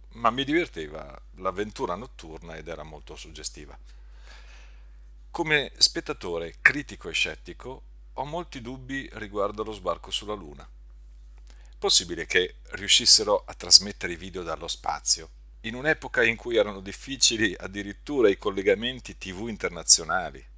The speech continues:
Io oggi ho ancora problemi a vedere programmi della T V via satellite quando c'è nuvolo. Possibile che negli ultimi dieci anni, con nuove tecnologie avanzate,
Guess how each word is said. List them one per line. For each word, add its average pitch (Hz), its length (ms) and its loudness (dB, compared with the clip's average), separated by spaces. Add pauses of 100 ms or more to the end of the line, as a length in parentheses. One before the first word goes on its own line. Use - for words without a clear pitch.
(840)
Io 151 220 8
oggi 143 640 6 (160)
ho 113 140 -8
ancora 113 440 0
problemi 117 540 -2
a 113 60 -2
vedere 90 340 -2
programmi 120 880 0
della 92 240 -4
T - 120 -12
V 113 160 -10
via 101 140 -6
satellite 104 760 2
quando 92 280 -4
c'è - 160 0
nuvolo. 73 480 -14 (440)
Possibile 123 480 8
che - 100 4
negli 104 260 -4
ultimi 117 300 -8
dieci 95 360 4
anni, 78 440 -14 (240)
con 80 200 -16
nuove 104 260 -4
tecnologie 87 640 -10
avanzate, 80 760 2